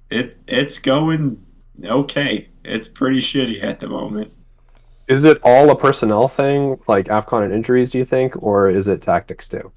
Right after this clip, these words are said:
Speaker 1: Um, the Brighton game we should have won, but I think with the one nil, I think just with our, like, squad depth at the moment because of those, I think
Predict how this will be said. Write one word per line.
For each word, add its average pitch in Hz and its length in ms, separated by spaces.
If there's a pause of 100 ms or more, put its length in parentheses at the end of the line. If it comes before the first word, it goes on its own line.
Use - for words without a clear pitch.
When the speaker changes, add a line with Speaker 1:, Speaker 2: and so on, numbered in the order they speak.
(320)
Speaker 1:
Um, 117 840 (120)
the 101 80
Brighton 143 500
game 143 240
we 107 60
should 127 180
have 107 140
won, 117 420 (220)
but 104 420 (140)
I 104 100
think 120 340 (160)
with 117 160
the 107 80
one 110 320
nil, 123 480
I - 80
think 110 280 (140)
just - 260
with - 120
our, - 400 (600)
like, 98 300 (440)
squad 107 520
depth 117 240
at 117 120
the 113 80
moment 110 360
because 107 320
of 113 260 (160)
those, 117 420
I - 120
think 107 340